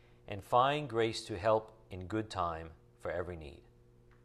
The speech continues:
Appropriate help and well-timed help, coming just when we need it. But go to the throne of grace boldly.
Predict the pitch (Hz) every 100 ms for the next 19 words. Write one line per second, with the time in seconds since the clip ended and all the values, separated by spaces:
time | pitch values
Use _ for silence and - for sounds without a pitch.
0 | - - - - 151 160 - 92 78 80
1 | 73 - 92 101 131 139 143 - 131 120
2 | 92 80 - - - 87 73 - - -
3 | - - - - - - - - - 123
4 | 120 110 101 95 - 90 85 78 65 -
5 | - - - - - - - - _ -
6 | - - - - - - - - 123 110
7 | 139 151 156 147 - - - 156 160 143
8 | - 151 143 - 131 131 98